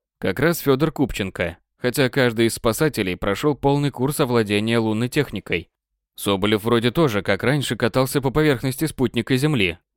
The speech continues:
но мне отдельное задание дали, персональное, и это дало повод за штурвал не садиться.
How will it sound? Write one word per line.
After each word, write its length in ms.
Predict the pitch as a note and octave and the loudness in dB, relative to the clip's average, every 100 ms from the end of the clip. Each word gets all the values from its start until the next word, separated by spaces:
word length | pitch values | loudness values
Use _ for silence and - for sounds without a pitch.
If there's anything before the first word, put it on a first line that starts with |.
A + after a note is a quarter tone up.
| _ - | _ -6
но 140 | F#2 | -4
мне 240 | F2+ G2 | -2 0
отдельное 420 | A#2 A#2 A#2+ A#2 A2 | 0 2 2 2 2
задание 460 | A#2 C#3 C3+ F#2+ | 2 2 0 0
дали, 340 | F2+ F#2 E2 D#2+ _ | 0 0 -2 -8 _
персональное, 760 | C3+ A#2+ C#3+ D3+ A#2 F#2 E2 - - | -6 -2 0 0 0 -2 -6 -10 -4
и 120 | A#2 | 0
это 220 | D#3+ D#3 | 0 2
дало 240 | D3 D3+ | 2 2
повод 340 | C3+ G#2 G#2+ B2+ | 2 2 2 0
за 100 | B2+ | -2
штурвал 400 | - A2+ F#2+ F#2 | -2 -2 0 0
не 100 | G2 | -2
садиться. 580 | A2 A#2+ G2+ - F2 | -4 -4 -6 -8 -10